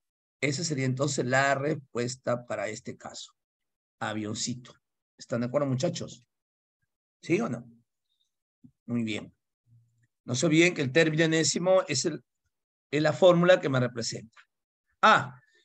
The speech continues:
acá sí vamos a tener que ya, un ratito, para recordar algo, vamos a tener que emplear ya un poco ya de, un poco ya de teoría, ¿ya? Eh, hablemos de la,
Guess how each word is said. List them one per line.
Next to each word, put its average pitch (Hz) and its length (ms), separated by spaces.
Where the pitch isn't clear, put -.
acá 269 340
sí 277 380
vamos 233 340
a 233 80
tener 190 300
que 180 160
ya, 190 360
un 151 80
ratito, 156 600
para 120 260
recordar 131 420
algo, 156 400
vamos 202 360
a 233 100
tener 175 260
que 208 100
emplear 208 440
ya 175 340
un 170 140
poco 160 360
ya 151 220
de, 135 460
un 131 80
poco 151 260
ya 151 140
de 147 120
teoría, 123 500
¿ya? 165 280
Eh, 190 340
hablemos 262 460
de 233 140
la, 151 460